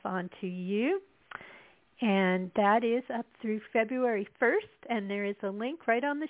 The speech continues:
show page. Even if you're listening to the syndicates, um, if it's after February first, twenty twenty-four, um, I'm gonna take this link out,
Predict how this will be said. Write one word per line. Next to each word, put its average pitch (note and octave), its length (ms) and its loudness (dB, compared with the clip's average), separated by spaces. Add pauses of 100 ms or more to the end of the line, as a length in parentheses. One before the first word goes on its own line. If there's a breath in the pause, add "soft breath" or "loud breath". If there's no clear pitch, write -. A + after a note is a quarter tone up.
show C4 140 2
page. C4+ 400 -4
Even B3+ 240 -8
if C4+ 200 -6
you're C4 100 -4
listening B3 400 -4
to A#3+ 80 0
the G#3+ 140 -2 (100)
syndicates, C4+ 560 -2 (560 loud breath)
um, G3 260 0
if G3+ 120 -2
it's G#3 220 0
after C#4 520 0
February B3 680 -4
first, B3 360 -4
twenty A3+ 260 -8
twenty-four, A3 840 -4 (140)
um, G3+ 300 -2
I'm G3 160 -6
gonna G3 200 -4 (120)
take G3+ 240 0
this G3+ 120 0 (120)
link G3+ 260 -4 (460)
out, A3+ 320 2